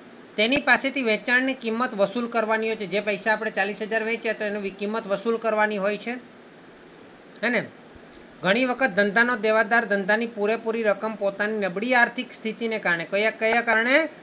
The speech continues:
નબળી આર્થિક સ્થિતિને કારણે ચૂકવી શકતો નથી. કોણ? તો કે આ રહ્યો. આ ભાઈ ચૂકવી શકતો નથી. ધંધા દ્વારા નિર્ધારિત પ્રયત્નો કર્યા પછી કુલ રકમમાંથી જેટલી રકમ વસૂલ ના થઈ શકે, ધંધા પ્રયત્ન કર્યો, એણે શું કર્યો?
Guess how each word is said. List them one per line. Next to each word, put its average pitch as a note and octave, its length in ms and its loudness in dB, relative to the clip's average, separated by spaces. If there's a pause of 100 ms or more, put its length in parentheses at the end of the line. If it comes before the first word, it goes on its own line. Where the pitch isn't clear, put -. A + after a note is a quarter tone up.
(160)
નબળી G#3 340 2
આર્થિક G3+ 340 2
સ્થિતિને G#3+ 420 -6
કારણે A3 520 2 (300)
ચૂકવી A#3 300 -2
શકતો G#3+ 360 -4
નથી. G3+ 220 -6
કોણ? A3+ 240 -2
તો A3+ 160 -6
કે F#3+ 100 -4
આ F3 80 0
રહ્યો. C#3 180 -6 (600)
આ F3 80 -4
ભાઈ F#3+ 160 -4
ચૂકવી F#3 300 -10
શકતો F#3+ 320 -10
નથી. F3+ 280 -10 (1800)
ધંધા G3 320 10
દ્વારા B3 320 10
નિર્ધારિત A#3 540 6
પ્રયત્નો A#3 380 4
કર્યા A3 340 0
પછી A3+ 260 -6
કુલ B3 280 -6
રકમમાંથી A3+ 560 -2
જેટલી F#3 320 -4
રકમ A#3 280 -2
વસૂલ G3 340 0
ના A3+ 120 6
થઈ G#3 160 0
શકે, F3+ 220 -6
ધંધા F#3 300 2
પ્રયત્ન A3+ 400 0
કર્યો, F#3 240 -2
એણે G3+ 140 0
શું A3+ 120 -2
કર્યો? A3+ 260 0